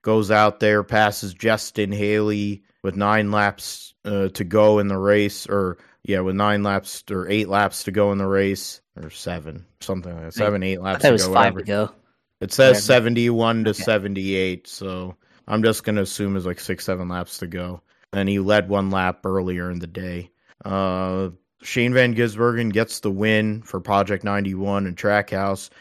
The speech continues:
Speaker 1: Justin Haley from thirty-seventh, so tailback, as Rusty Wallace likes to say. W-, William Clyde Elliott the second finished third.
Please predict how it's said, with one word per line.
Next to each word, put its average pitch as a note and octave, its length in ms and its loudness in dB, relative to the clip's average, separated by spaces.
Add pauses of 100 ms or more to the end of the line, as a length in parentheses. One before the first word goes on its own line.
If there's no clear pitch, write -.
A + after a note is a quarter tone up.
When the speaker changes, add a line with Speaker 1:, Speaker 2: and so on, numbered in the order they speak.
(120)
Speaker 1:
Justin A#2 520 2
Haley A2+ 480 2
from F#2 260 -6
thirty-seventh, A#2 1500 0
so G2 280 0
tailback, A2+ 800 2 (240)
as F#2+ 180 -6
Rusty A2 320 -2
Wallace G#2+ 420 0
likes G#2+ 280 -2
to G#2 80 -8
say. G#2 520 2 (220)
W-, G#2+ 160 -6 (240)
William A#2 360 4
Clyde A2+ 340 4
Elliott A2+ 360 2
the F#2+ 80 -10
second A#2 600 0
finished G2 420 -8
third. A2+ 460 2